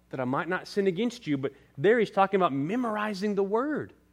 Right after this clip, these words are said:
knowing it deep down. There's no greater place to fix your thoughts than the word of God. Next, we're to hope in it.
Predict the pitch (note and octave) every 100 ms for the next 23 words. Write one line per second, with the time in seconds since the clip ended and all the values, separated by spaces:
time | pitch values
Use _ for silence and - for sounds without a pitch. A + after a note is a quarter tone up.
0 | _ _ _ - C#3 E3+ G3 B3 D4 C4+
1 | F#3 D#3+ C#3 G3 B3 D#3+ G3+ C#4+ A3+ G2
2 | - _ _ _ _ _ _ - - D3+
3 | F#3 D3+ F3 F#3+ B3+ D4 G3+ B3 G#3 -
4 | - G#3+ E3+ - - D3+ - G3 - E3
5 | C#3 F#3+ E3 C#3 - C#3 F3+ C4+ G3+ B2+
6 | B2+ D3 - _ _ C3 B2 A#2+ A#2 G#2+
7 | G#2+ G#2 G2+ - _ _ _ _ _ _
8 | _ _ - D3 D3 - - - C#3+ C3
9 | D3 - G#2 G2+